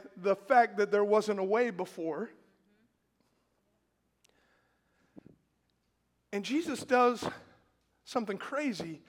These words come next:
He deals with the man's heart before he deals with his physical issue. Why?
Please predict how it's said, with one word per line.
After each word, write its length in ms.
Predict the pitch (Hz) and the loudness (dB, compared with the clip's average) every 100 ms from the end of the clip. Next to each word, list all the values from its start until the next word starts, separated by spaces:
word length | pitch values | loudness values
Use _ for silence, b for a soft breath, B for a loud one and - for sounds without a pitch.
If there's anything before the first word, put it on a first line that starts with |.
| b b b b b - | b b b b b -8
He 160 | 220 | -6
deals 380 | 196 262 311 247 | 0 2 2 0
with 160 | 233 226 | -4 -2
the 60 | |
man's 260 | 202 196 185 | 0 0 -2
heart 400 | - 269 226 180 | -6 -2 -2 -2
before 320 | 185 - 214 | -6 -4 -2
he 100 | 190 | -2
deals 380 | 165 196 190 180 | -4 -2 -2 -2
with 200 | 185 180 | -6 -4
his 200 | 185 180 | -4 -4
physical 640 | - 226 185 185 175 165 | -6 -8 -6 -6 -6 -6
issue. 360 | 214 180 - 139 _ _ _ _ _ _ _ _ _ _ _ _ _ _ _ _ | -6 -8 -10 -16 _ _ _ _ _ _ _ _ _ _ _ _ _ _ _ _
Why? 460 | 170 175 196 285 | 0 4 4 4